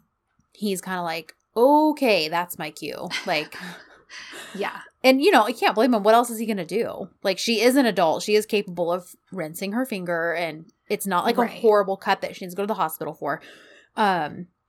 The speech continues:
Speaker 1: so, yeah, so he just kinda takes his exit, and she is trying to get herself together and calm down and be like,
Speaker 2: Yeah.
Speaker 1: like, "Burju, what is going on with you?"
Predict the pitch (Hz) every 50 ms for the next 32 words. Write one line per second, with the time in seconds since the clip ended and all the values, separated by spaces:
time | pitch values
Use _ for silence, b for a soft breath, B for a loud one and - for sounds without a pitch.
0 | _ _ - - 220 220 240 285 269 226 - 190 175 185 190 185 226 226 - -
1 | 277 269 240 - - 226 220 - 220 202 - - 143 160 - - 190 208 226 240
2 | 233 - - 190 175 165 160 160 160 - - 208 196 196 202 214 214 214 196 165
3 | 190 180 170 165 170 - - - _ _ _ _ _ _ _ _ - - 180 160
4 | 170 185 190 185 180 180 170 160 196 185 - 185 180 175 - 151 - 147 151 185
5 | 208 226 247 254 262 262 262 262 - - - 147 139 135 143 123 139 135 147 160
6 | - - - b b b b b b b _ _ - 185 160 151 156 165 156 143
7 | 139 139 151 180 208 226 240 247 254 262 - - 170 165 160 160 156 156 143 143
8 | 127 107 98 92 104 - - - - - B B B B B B B B B _
9 | _ _ - 156 135 - _ - 160 170 170 208 226 220 185 165 135 147 147 -
10 | 131 139 - 135 139 165 202 220 233 233 - 240 240 240 240 240 240 240 240